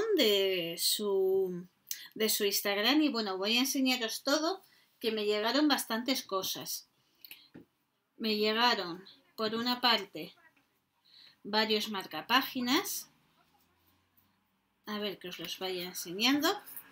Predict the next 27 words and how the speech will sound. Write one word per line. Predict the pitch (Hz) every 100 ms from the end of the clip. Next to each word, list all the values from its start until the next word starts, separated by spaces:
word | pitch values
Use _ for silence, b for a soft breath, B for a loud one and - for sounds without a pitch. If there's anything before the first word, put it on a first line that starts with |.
| - - - - - - 254
Tenemos | 240 226 233 226 -
este, | 285 330 - 339 494 - - b b b b -
que | 226
es | 220
de | 214 214 214 208 202 190 175 - -
un | 220 208 -
qui-, | 214 208 - -
un | 220 202
quitasueños, | 214 196 180 269 311 294 -
un | 214
quitamiedos | 220 202 190 233 302 330 415 - - - _ _ _ _ _ _ _ _ _ _ _ _ _ _ _ _ _
o | 220
atrapasueños. | 208 196 185 180 - 277 339 392 403 - B B B B B -
Tenemos | 240 240 247 262 269
el | 240
del | 226 214
gato | 226 226 226
de | 208 -
Cheshire, | 208 190 247 262 415 440 - - B B B _
que | 226
este | - 226
no | 208
sé | 214 226
si | 240 208
lo | 196
tengo | 185 190 165
ya, | 190 311